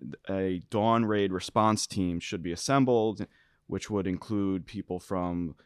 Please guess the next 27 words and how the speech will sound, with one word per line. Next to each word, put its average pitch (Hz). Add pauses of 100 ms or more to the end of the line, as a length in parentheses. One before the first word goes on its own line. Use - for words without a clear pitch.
(200)
the 85
legal 107
department 110
and -
senior 95
management 104
and, 92
uh, 85 (100)
I 90
T. 110 (1400)
There 104
should 110
be 101
somebody 107
who 104
can 98
respond 95
to 82
media 110
inquiries. 131 (1300)
There 110
should 101
be 92
staff 101
members 104
to -
assist -